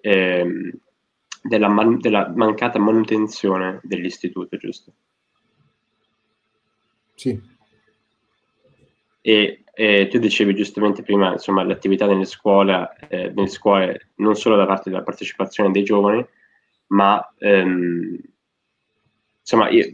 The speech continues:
Speaker 1: penso che siano anche su queste piccole, diciamo, attività, su queste piccole, ehm, su queste,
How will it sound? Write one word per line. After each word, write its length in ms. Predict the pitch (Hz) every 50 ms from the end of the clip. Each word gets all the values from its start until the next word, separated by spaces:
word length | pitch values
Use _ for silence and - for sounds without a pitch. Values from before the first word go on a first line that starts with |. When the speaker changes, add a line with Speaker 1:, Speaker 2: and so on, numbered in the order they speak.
| - - - 110 -
Speaker 1:
penso 300 | - 123 123 120 - 113
che 80 | 117
siano 220 | 110 - 120 110 110
anche 180 | 117 117 123
su 140 | 113 - -
queste 260 | - 110 107 - -
piccole, 380 | - - 104 - - 113 107 101
diciamo, 300 | 98 98 - 104 101 98
attività, 480 | 98 - - 98 - - 101 98 95 95
su 80 | -
queste 220 | - 104 95 _ _ _
piccole, 580 | - 98 - - 107 104 98 95 92 - _ _ _ _ _ _ _ _ _ -
ehm, 920 | - 101 101 98 95 95 92 92 92 90 90 90 90 90 87 87 87 - - _ _ _ _ _ _ _ _ _ _ _ _ _ _ _
su 240 | _ - - 101
queste, 680 | - - 104 - - - 104 98 95 95 90 87 -